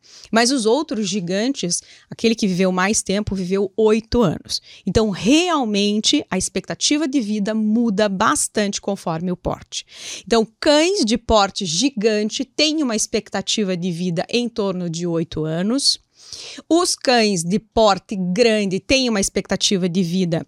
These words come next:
em torno de dez a, no máximo, treze anos. De porte médio, geralmente a expectativa de vida,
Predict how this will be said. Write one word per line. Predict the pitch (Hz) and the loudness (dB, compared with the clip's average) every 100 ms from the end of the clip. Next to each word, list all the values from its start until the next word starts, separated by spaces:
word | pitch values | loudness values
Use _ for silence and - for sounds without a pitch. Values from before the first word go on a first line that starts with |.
| _ | _
em | 240 240 | 0 0
torno | 233 214 196 180 170 | 0 0 0 -2 -4
de | 185 | -4
dez | 214 175 202 214 233 - - | -2 0 4 4 2 0 2
a, | 226 | 2
no | 269 277 | 2 0
máximo, | 214 220 247 262 285 294 247 214 | 0 0 0 0 0 -2 -2 -4
treze | - 220 202 185 160 151 | 0 2 4 2 0 0
anos. | 156 170 214 269 - - _ - - - - | -2 -2 -2 -2 -4 -10 _ -20 -20 -20 -6
De | - 247 | -2 -2
porte | - 269 302 302 320 | 0 2 4 2 0
médio, | 302 262 247 247 262 247 180 180 | 0 2 2 2 0 0 0 0
geralmente | 156 165 247 285 320 302 269 254 247 233 233 233 214 | 0 0 2 4 4 2 2 2 2 2 2 0 0
a | |
expectativa | 196 - 202 - 190 - 214 | -2 -2 -4 -4 -4 -2 -2
de | 180 190 | 0 -2
vida, | 165 185 180 165 | -2 -2 -2 -4